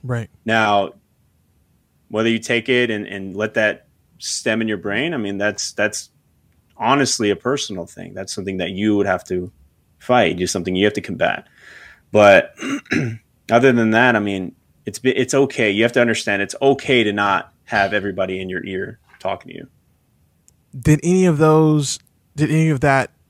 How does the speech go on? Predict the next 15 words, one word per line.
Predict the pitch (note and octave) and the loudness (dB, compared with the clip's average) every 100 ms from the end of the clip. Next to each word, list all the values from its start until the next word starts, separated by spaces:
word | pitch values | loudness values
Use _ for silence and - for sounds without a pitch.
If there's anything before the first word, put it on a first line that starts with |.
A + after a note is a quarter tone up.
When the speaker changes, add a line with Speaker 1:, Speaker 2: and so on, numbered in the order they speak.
| _ | _
Speaker 1:
when | C3 C#3 | -8 0
you | |
had | D3 D3 | 2 0
to | - | 0
kinda | D#3+ C3 | -2 -2
let | C3+ | -4
somebody | - C3+ B2 A#2+ A2+ | -4 -4 -2 -2 -2
go, | B2+ A#2+ A2 A2+ - _ _ _ _ _ _ _ A#2 | -4 -4 -4 -8 -16 _ _ _ _ _ _ _ -4
did | A2+ E3 | 4 6
it | F3+ - | 4 2
at | C#3 - | -2 2
all | C#3+ C#3+ C#3 C3+ C3 | 4 6 6 4 0
for | - B2+ | -2 -4
anybody | D3+ D3 B2+ B2+ A#2+ A#2 | -2 -2 0 0 0 -4
hurt? | - - C3 A#2 | -6 -2 -2 -2